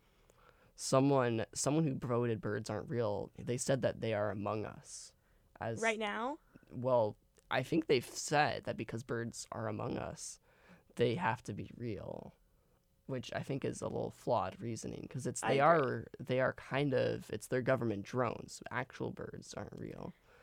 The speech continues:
Speaker 2: Mm-hmm.
Speaker 1: Uh, someone vo-, did vote yes, but they said that pigeons aren't real. So
Speaker 2: Okay, that's
Speaker 1: that's,
Speaker 2: interesting.
Speaker 1: that's a start, you know?
Speaker 2: That's just, that's a start. They're on the right track.
Speaker 1: Yeah.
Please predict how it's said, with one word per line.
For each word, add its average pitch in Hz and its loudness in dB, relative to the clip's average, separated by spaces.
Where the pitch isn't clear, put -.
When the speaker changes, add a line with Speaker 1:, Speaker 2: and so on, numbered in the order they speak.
Speaker 2:
Mm-hmm. 240 -6
Speaker 1:
Uh, 135 10
someone 175 4
vo-, - 2
did 127 2
vote 131 2
yes, 104 -4
but - -10
they 120 -2
said 117 -2
that - -8
pigeons 127 -4
aren't - -10
real. 101 -8
So 107 -4
Speaker 2:
Okay, 330 0
that's 277 0
Speaker 1:
that's, 247 0
Speaker 2:
interesting. 147 2
Speaker 1:
that's 117 0
a - 0
start, 123 0
you 110 -4
know? 101 -4
Speaker 2:
That's 147 -4
just, 247 -10
that's 311 0
a 415 2
start. 277 2
They're 277 8
on 339 4
the 339 4
right 262 2
track. 226 -2
Speaker 1:
Yeah. 113 0